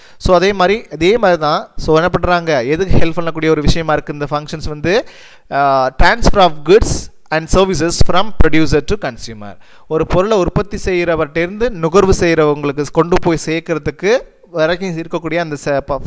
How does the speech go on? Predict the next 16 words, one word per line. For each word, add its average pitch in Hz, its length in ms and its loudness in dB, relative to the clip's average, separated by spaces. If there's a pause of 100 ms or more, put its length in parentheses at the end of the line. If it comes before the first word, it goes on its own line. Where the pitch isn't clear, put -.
(140)
பணிகளை 170 360 -2
வந்து 165 120 -4
என்ன 170 120 -2
பண்றாங்க? 165 600 -4 (300)
இந்த 147 180 -4
facilitating 160 580 -2
functions 131 420 -10
மூலியமா 147 220 -4 (100)
செய்றாங்க. 123 540 -2 (400)
They 196 120 4
are 190 320 6
not 180 180 6 (100)
directly 175 460 0
connected 165 560 -2
with 135 140 -8
the 165 80 4